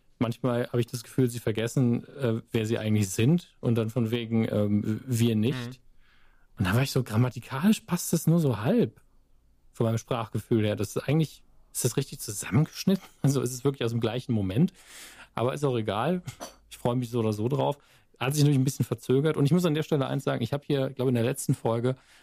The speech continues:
Speaker 1: so eine Verschwörungstheorie tatsächlich einfach nochmal verbreitet, ähm, die auf fast keinen Fakten basiert. Ähm, nämlich diese Sache mit den fünfundzwanzig Prozent Unterschied zwischen der Prime-Timeline,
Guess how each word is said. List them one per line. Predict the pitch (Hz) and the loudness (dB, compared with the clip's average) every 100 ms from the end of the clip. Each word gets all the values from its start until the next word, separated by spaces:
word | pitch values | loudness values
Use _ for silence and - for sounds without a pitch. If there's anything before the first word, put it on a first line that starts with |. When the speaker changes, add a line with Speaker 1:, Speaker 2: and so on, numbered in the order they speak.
| _ | _
Speaker 1:
so | - 113 | 0 4
eine | 117 110 107 107 | 4 4 2 -2
Verschwörungstheorie | 117 - 247 269 - - 117 104 | -4 -2 2 2 2 2 0 2
tatsächlich | 107 104 101 110 | 0 -2 -2 -2
einfach | 104 107 | -2 0
nochmal | 104 113 95 | 4 4 4
verbreitet, | 104 104 95 92 139 - _ _ _ _ _ | 0 -2 -4 -2 -4 -6 _ _ _ _ _
ähm, | 113 107 107 107 107 110 110 | -4 -2 0 0 0 0 0
die | 113 113 113 135 - - - - - | 2 4 2 -2 -8 -10 -18 -16 -8
auf | - 123 - - - _ | -2 0 -2 -10 -20 _
fast | - 151 - - | -8 -8 -8 -8
keinen | 135 127 | -2 -2
Fakten | 131 139 - - 107 | -2 -6 -6 -2 -2
basiert. | 95 92 90 87 - _ _ _ _ _ - | -2 -4 -4 -4 -10 _ _ _ _ _ -8
Ähm, | 98 98 101 104 | -4 -2 0 2
nämlich | 110 113 | 2 0
diese | - 110 | -2 -4
Sache | 110 120 135 | -2 -2 -2
mit | 127 | -2
den | 113 | -2
fünfundzwanzig | 143 139 131 120 123 - | 0 0 0 -4 -6 -4
Prozent | 113 117 110 | -4 -4 -2
Unterschied | 120 127 123 - 117 110 | 0 0 -2 -2 -2 -2
zwischen | - 113 - 113 | -2 -2 0 0
der | 107 | 0
Prime-Timeline, | - 120 110 123 - 117 117 113 110 110 110 | -4 -4 -2 -2 -2 -2 2 2 2 2 0